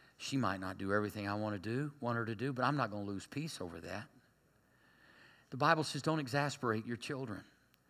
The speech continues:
And that I know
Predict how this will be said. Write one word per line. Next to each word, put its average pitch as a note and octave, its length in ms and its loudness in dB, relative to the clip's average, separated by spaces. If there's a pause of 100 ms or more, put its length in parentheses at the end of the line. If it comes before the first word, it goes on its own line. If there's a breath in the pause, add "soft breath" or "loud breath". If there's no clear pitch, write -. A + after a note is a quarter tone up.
(1000 soft breath)
And C3+ 180 4
that C3 160 6
I D3+ 260 8
know D3 600 4